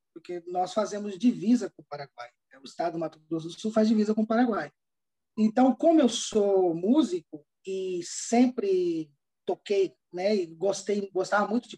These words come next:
polca paraguaia e essas canções de chamamé, então essas músicas são todas em castelhano já. Então, ou seja, você acaba aprendendo. E aí eu aprendi, é, justamente isso, aprendi,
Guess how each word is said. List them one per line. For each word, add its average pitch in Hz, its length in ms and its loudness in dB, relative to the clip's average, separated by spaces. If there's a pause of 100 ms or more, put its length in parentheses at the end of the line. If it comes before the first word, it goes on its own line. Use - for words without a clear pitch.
polca 214 320 0
paraguaia 165 880 -4 (680)
e 180 120 -2
essas 170 300 -6
canções 185 460 0
de 151 40 -4
chamamé, 190 600 2
então 208 240 0
essas 220 180 2
músicas 226 360 2
são 254 180 2
todas 240 300 2
em 262 300 4
castelhano 240 600 -2
já. 147 140 -18 (800)
Então, 202 140 2
ou 233 100 4
seja, 196 340 -2
você 190 280 -4
acaba 214 440 -2
aprendendo. 214 500 -4 (640)
E 202 140 -4
aí 196 280 0
eu 226 160 2
aprendi, 247 840 0 (140)
é, 202 260 -4
justamente 247 640 -4
isso, 247 360 -10
aprendi, 226 960 -4